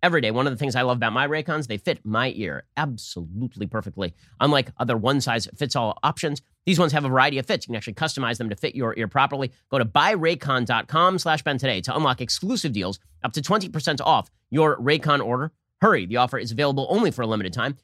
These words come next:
You don't wanna miss it. Head on over to buy raycon dot com slash Ben to unlock twenty percent off your Raycons. Buy raycon dot com slash Ben. They,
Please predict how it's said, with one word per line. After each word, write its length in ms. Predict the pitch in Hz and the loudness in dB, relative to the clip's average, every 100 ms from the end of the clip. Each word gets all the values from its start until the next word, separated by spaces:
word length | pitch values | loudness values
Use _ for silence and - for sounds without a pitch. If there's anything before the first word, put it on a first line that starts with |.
| - | -4
You 140 | 113 | 0
don't 240 | 147 185 | 2 2
wanna 160 | 135 131 | 0 -2
miss 180 | 107 - | -2 -6
it. 100 | - _ - | -10 _ 0
Head 120 | 165 | 4
on 80 | 156 | 4
over 120 | 139 | 2
to 60 | |
buy 240 | 95 123 165 | 2 2 2
raycon 440 | 151 156 147 143 | 2 0 0 0
dot 200 | 131 113 | 0 -2
com 300 | 131 127 123 - | 0 -2 -2 -4
slash 260 | 123 117 | -4 -4
Ben 140 | - 139 | -2 -4
to 100 | - | 0
unlock 360 | 185 185 135 - _ _ | 0 2 2 -2 _ _
twenty 300 | - 214 196 | -2 0 0
percent 400 | 151 117 - 117 - _ - | -4 -6 -4 -4 -6 _ 4
off 220 | 143 117 | 4 2
your 180 | 107 110 | -6 -2
Raycons. 400 | 120 135 135 104 | -2 0 -2 0
Buy 200 | 127 170 | 2 2
raycon 480 | 156 156 143 123 110 104 | 2 -2 0 -2 -2 -2
dot 260 | 131 143 | 0 0
com 380 | 127 95 73 85 _ _ | -2 -4 -4 -8 _ _
slash 320 | - 127 113 - | -4 0 0 2
Ben. 220 | 151 151 _ _ _ _ - | -2 -2 _ _ _ _ -4
They, 200 | 110 | -4